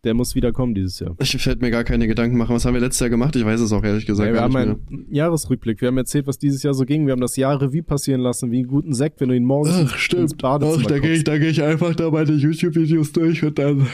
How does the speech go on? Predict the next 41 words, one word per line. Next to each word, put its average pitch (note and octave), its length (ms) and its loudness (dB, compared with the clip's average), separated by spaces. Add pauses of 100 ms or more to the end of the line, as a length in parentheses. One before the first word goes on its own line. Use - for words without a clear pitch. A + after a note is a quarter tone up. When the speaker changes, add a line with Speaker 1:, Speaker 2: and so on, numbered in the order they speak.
Speaker 2:
ach, E3 500 0 (880)
äh, A#3+ 800 4 (380)
weiß C#3 260 2
ich C3+ 60 0
schon C3 140 2
ungefähr, B2 280 2
was A#2 120 0
abgegangen G#2+ 440 0
ist. - 200 -4 (320)
Speaker 1:
Hm, A3 200 -6 (480)
okay. A2 260 -8 (1120)
Bei B2 80 -4
mir E3 80 2
Speaker 2:
Ja, D3+ 180 2
Speaker 1:
nicht. - 200 -6
Speaker 2:
so. A3+ 60 0 (460)
Ja, - 180 0
Speaker 1:
Ja. G#2+ 60 0
Speaker 2:
dann, G2+ 360 2 (180)
Speaker 1:
In D3 180 0
Speaker 2:
ja. D3+ 120 2
Speaker 1:
dem C3 160 2
Sinne, C#3+ 400 0
dann C#3 220 -2
Dankeschön E3 460 0
nochmal D#3 360 2
an B2+ 140 -4
alle. - 100 -4
Speaker 2:
Schauen - 180 2
wir C3 100 2
mal, C#3+ 140 2
was D#3+ 220 -2
wird. D3+ 360 0 (380)
Speaker 1:
Scha-, D3 360 -8
schaut C#3+ 260 -2
nochmal D3 240 2
an C#3 80 -4
alle D3 260 0
Rothaarigen C#3+ 680 0
und C3 180 -2
Lang-, C3+ 360 0